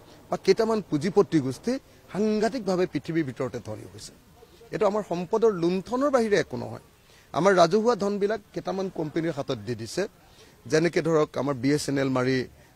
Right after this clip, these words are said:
ৰিলায়েন্স কোম্পানীৰ হাতত দি দিয়া হ'ল। আ-, আদানী নামৰ এটা কোম্পানীক পৃথিৱীৰ, আ,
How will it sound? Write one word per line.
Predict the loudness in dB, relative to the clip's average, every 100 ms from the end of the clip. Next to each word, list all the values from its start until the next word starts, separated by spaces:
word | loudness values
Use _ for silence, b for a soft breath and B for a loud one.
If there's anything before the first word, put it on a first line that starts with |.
| -6
ৰিলায়েন্স | -4 -2 -4 -8
কোম্পানীৰ | -10 -8 -8 -8
হাতত | -8 -10
দি | -8 -8
দিয়া | -4 -6 -2
হ'ল। | -4 -4 -14 _ -20 -20 b b b b -8
আ-, | -8 -6
আদানী | -4 2 4 4
নামৰ | 2 0 -4
এটা | -6
কোম্পানীক | -6 -6 -2 -2 -2 -4 -8
পৃথিৱীৰ, | -10 -6 -4 -4 -6 -12 -14 -4
আ, | -2 -2